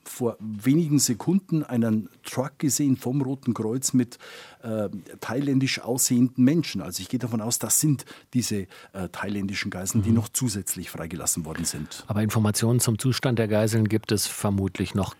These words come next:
Speaker 2: keine.
Speaker 1: Nein, ähm, die Scheiben, die wir sehen, sind abgedunkelt zum Teil. Man sieht, äh, Mitarbeiter des Roten Kreuzes, die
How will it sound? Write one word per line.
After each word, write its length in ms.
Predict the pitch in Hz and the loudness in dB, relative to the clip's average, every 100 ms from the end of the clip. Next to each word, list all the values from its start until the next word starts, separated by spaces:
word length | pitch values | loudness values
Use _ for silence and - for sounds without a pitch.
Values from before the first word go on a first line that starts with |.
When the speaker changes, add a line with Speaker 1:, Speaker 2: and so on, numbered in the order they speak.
| _ | _
Speaker 2:
keine. 420 | - 95 76 67 - - - - _ _ _ _ _ | -4 -2 -2 -8 -12 -20 -20 -20 _ _ _ _ _
Speaker 1:
Nein, 440 | 127 110 117 113 101 | 0 2 2 -2 -2
ähm, 600 | 104 104 98 98 95 - - | -4 -4 -2 -4 -6 -10 -8
die 100 | 123 | -6
Scheiben, 480 | - 117 117 139 139 | -4 -2 -2 0 0
die 140 | 123 | 0
wir 100 | 120 | 0
sehen, 320 | 110 - 120 | 0 2 2
sind 300 | 127 117 110 | 2 2 0
abgedunkelt 680 | - - - 135 135 135 127 | -2 -6 -2 4 4 4 0
zum 280 | - 123 113 | 0 2 2
Teil. 500 | - 107 120 131 120 | 0 -6 -2 0 0
Man 220 | 110 101 | 0 0
sieht, 340 | - 123 117 123 | -2 -4 -6 -6
äh, 160 | 107 | -4
Mitarbeiter 640 | 101 101 123 139 117 110 117 | -2 0 0 0 -4 -4 -4
des 240 | 107 - | -2 -2
Roten 300 | 113 107 113 | -4 -2 -4
Kreuzes, 560 | - 98 117 - 113 - | -4 -6 -4 -4 -2 -2
die 320 | 117 107 | -2 -2